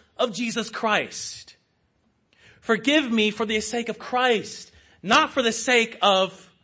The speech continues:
my tears and my sorrow. It is Jesus Christ, saints, who lived a life of perfect obedience to God for us.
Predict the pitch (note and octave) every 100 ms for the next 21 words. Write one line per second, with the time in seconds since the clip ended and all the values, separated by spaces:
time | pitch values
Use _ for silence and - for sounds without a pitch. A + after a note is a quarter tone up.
0 | _ E3 F3+ F3+ A#3 G#3+ F3 E3 F3+ E3+
1 | E3+ - B3+ G#3+ C#3 F#2+ E2+ _ _ _
2 | _ _ _ _ _ _ _ _ _ _
3 | _ _ _ _ _ _ _ _ _ _
4 | - C#3 C3 E3 D3+ C3+ - F3 E3 -
5 | B2 F#2 F2+ - - - _ _ _ _
6 | _ _ _ _ _ _ _ - C3+ D#3+
7 | E3+ D#3+ C#3 C#3+ D#3+ D#3+ C3+ - E3+ D#3+
8 | - - B2+ D#3 D#3 D3 C3 - B2 C3+
9 | C3+ A#2+ A2+ B2 A#2 - - _ _